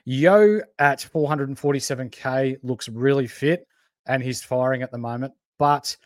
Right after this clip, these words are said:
as we all know, he's, his body just lets him down time after time.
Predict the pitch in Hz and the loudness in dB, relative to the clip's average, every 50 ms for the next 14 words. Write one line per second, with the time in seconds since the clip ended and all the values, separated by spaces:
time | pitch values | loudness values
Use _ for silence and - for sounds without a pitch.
0 | _ _ _ _ _ - 151 147 131 117 123 131 127 127 127 120 123 120 120 120 | _ _ _ _ _ -2 0 0 0 0 -2 -2 -2 -2 -2 -4 -4 -4 -4 -4
1 | 120 120 113 110 _ _ _ _ _ _ _ _ _ - 131 135 131 131 127 117 | -4 -4 -6 -10 _ _ _ _ _ _ _ _ _ -8 -4 -2 -2 -2 -2 -4
2 | 107 - - - - - _ _ _ _ _ _ _ _ _ _ _ _ _ - | -6 -10 -10 -12 -14 -18 _ _ _ _ _ _ _ _ _ _ _ _ _ -10
3 | 127 123 110 - - 123 120 120 110 101 113 - - 113 110 104 - - 110 101 | -10 -8 -8 -4 -4 -4 -4 -4 -6 -8 -10 -10 -8 -10 -10 -10 -10 -12 -12 -12
4 | 98 104 101 101 101 98 - - 117 110 107 107 98 92 - - 101 - - 110 | -12 -12 -12 -12 -14 -14 -10 -8 -8 -6 -6 -6 -8 -10 -12 -16 -18 -14 -10 -10
5 | 107 104 104 | -8 -8 -10